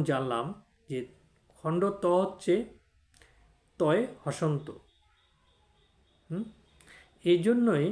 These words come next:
যেহেতু খণ্ড ত সমান তয়ে হসন্ত, এই জন্যই খণ্ড তকে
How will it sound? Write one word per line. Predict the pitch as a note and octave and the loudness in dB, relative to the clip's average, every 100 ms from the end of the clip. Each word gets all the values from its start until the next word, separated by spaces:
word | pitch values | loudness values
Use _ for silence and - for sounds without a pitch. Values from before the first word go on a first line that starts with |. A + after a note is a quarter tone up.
| G#3+ - | -4 -4
যেহেতু | C#3+ F3+ G#3+ A#3 A#3+ - - _ _ _ _ - | 2 2 2 2 2 -2 -14 _ _ _ _ -4
খণ্ড | E3+ F3+ F#3+ | -2 0 0
ত | F#3 F#3+ A3+ - _ _ _ _ _ _ _ _ _ | 2 2 0 -10 _ _ _ _ _ _ _ _ _
সমান | - E3+ D#3 D#3 E3+ | -4 0 0 0 -2
তয়ে | - D3 | 0 2
হসন্ত, | D#3 D#3+ F#3 E3+ - C3 - _ _ _ _ _ | 2 0 -2 -4 -6 -10 -12 _ _ _ _ _
এই | E3 E3+ | 0 0
জন্যই | F3 G#3 G3 D#3+ G#3+ - _ _ _ _ _ _ _ _ _ - _ | 2 2 2 2 0 -6 _ _ _ _ _ _ _ _ _ -20 _
খণ্ড | - E3+ E3 E3 - _ - | -4 0 2 0 -6 _ -2
তকে | D3+ D3 | -2 0